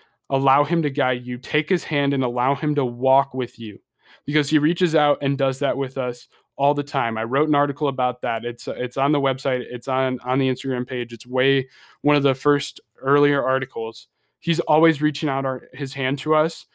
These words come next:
The rela-, our relationship with the Lord is always initiated by him. We just have to respond to that. The Catechism talks about that. That's what prayer is, is a relationship initiated by him, it, but it requires our response. Don't give up. He is right there. I heard this great, uh, ki-, uh,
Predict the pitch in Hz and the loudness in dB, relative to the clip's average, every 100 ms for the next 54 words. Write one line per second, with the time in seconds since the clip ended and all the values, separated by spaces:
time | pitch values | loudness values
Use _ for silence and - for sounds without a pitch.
0 | _ _ _ _ - 147 147 143 160 143 | _ _ _ _ -2 0 2 2 0 2
1 | 156 160 156 175 175 165 160 139 139 147 | 2 4 2 0 -4 -4 -4 -2 0 2
2 | 170 190 143 139 151 143 139 143 - 143 | 0 0 -4 2 2 2 0 -2 -2 -4
3 | 139 131 131 131 123 123 139 135 135 139 | -2 -2 -2 -4 -4 -2 -2 -2 -4 -4
4 | 127 123 - 120 113 110 110 - - 147 | -4 -8 -6 -4 -4 -6 -10 -12 -4 -2
5 | 139 135 139 135 127 113 - 113 107 - | 0 0 -2 -2 -2 -4 -4 -8 -8 -8
6 | 104 104 - 127 123 131 - 131 123 123 | -14 -12 -2 -2 -2 -10 -4 0 0 -2
7 | 120 120 123 127 131 147 135 120 120 139 | -6 -4 0 0 0 -4 -4 -2 0 -2
8 | - 147 139 131 127 127 123 120 123 - | 0 -2 0 -2 -2 -2 -4 -2 -6 -4
9 | 135 120 123 - 135 143 131 123 123 - | -4 -4 -4 2 4 4 2 -4 -4 -4
10 | 113 104 - - - - 135 156 160 160 | -4 -6 -16 -20 -20 -18 -4 2 2 2
11 | 151 143 123 110 _ - - 151 131 117 | 2 2 2 0 _ -8 2 4 2 -2
12 | 135 143 143 127 101 - _ _ _ _ | -2 -2 -2 -4 -6 -14 _ _ _ _
13 | _ _ _ _ _ _ 143 147 156 165 | _ _ _ _ _ _ 0 0 2 2
14 | 156 156 156 156 - - 170 156 135 135 | 0 2 2 2 -6 -4 -4 -2 0 0
15 | 131 | 0